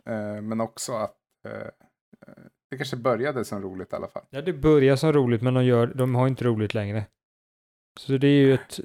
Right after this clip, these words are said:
Speaker 2: eh, exempel som är lite speciellt, för då har man inte roligt nu och man har inte roligt i
Speaker 1: Mm.
Speaker 2: framtiden, men ändå gör man det. Och då är det ett
Speaker 1: Mm.
Speaker 2: hemskt beroende.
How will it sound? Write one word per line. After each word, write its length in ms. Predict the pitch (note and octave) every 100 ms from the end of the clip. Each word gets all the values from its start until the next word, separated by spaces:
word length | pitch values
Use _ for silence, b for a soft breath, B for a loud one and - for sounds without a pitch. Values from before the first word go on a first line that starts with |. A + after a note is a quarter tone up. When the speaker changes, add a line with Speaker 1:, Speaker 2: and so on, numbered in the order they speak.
| -
Speaker 2:
eh, 640 | D3 C3+ C3+ C3+ C3+ -
exempel 640 | C3+ - D#3+ B2 G#2+ C3 B2
som 180 | B2+
är 60 | B2
lite 240 | B2 -
speciellt, 560 | A#2 - - C3 C3 A#2
för 120 | -
då 160 | B2+ B2
har 120 | D3
man 320 | D3 C#3+ C#3+ - _ _ _ -
inte 280 | D3 - C#3+
roligt 460 | F3 C#3 C3 A#2+ B2
nu 380 | A#2 A2 D3+ D#3+ - _ _ _ _ -
och 80 |
man 140 | C3+ C3+
har 60 | C#3
inte 140 | B2+
roligt 400 | B2+ C#3 A#2 A2
i 40 |
Speaker 1:
Mm. 80 | C3 C#3
Speaker 2:
framtiden, 520 | A#2 G#2 A2 C3+ C3
men 100 | C3
ändå 300 | E3+ C3+ A#2+
gör 240 | B2+ A2+
man 180 | G2+ A2
det. 140 | C#3+ C#3 - _ _ _ _ _ _ _
Och 80 | B2
då 300 | A#2 F3 D3+
är 100 | B2
det 80 | A#2
ett 60 | B2
Speaker 1:
Mm. 120 | A2+
Speaker 2:
hemskt 520 | A#2+ A2 G2 - -
beroende. 600 | A#2 A2+ A2 G#2 A2 C3